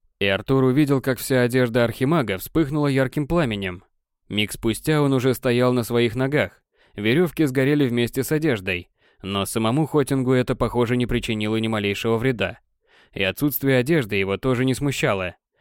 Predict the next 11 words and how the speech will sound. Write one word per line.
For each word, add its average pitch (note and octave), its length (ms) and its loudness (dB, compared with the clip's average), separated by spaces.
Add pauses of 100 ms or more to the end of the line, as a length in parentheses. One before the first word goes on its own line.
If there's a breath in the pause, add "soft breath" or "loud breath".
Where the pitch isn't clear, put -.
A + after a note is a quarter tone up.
(160 soft breath)
А C3+ 120 -2
в B2+ 60 -2
следующий D3 480 2
миг D3 220 0
чудовищной G#2+ 600 -2
силы C#3 380 2
удар C3+ 360 -2
поднял A2 480 -2
Артура C#3+ 420 0
в C#3 80 -2
воздух G#2+ 520 -4